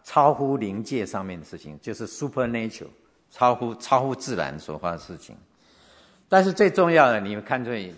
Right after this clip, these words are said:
看到有，有一句话，受造之物，意思是说，这些反正说被受造，created，这些受造之物，他们，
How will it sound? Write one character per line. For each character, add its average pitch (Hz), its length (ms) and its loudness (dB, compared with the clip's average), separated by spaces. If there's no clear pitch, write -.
看 127 160 -8
到 117 180 -4
有， 98 180 -12
有 95 200 -14
一 98 40 -12
句 110 180 -10
话， 98 300 -4
受 - 640 2
造 82 440 -2
之 92 220 -18
物， 80 220 -16
意 196 160 4
思 175 180 2
是 147 140 -2
说， 139 340 6
这 208 140 8
些 180 260 10
反 131 320 2
正 160 240 2
说 147 320 6
被 156 320 4
受 190 400 8
造， - 380 4
created， 127 720 2
这 170 140 2
些 160 140 4
受 160 200 6
造 127 220 6
之 117 160 -2
物， 110 240 -4
他 202 400 10
们， 151 260 4